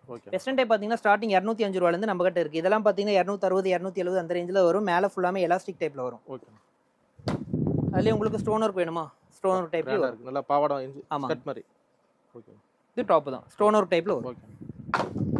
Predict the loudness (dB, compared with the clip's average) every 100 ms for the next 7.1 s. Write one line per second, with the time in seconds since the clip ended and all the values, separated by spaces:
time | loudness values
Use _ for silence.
0 | -2 -2 -2 -2 0 -2 -2 -8 -10 _
1 | _ _ _ -20 _ _ _ _ _ -20
2 | _ _ _ _ _ _ _ _ _ -18
3 | -12 -10 -10 -12 _ _ _ -14 -14 -14
4 | -20 _ _ -18 _ _ _ -16 -16 -16
5 | -20 -20 -20 -20 -6 -4 -4 -4 -2 0
6 | 0 2 2 2 2 2 8 8 8 4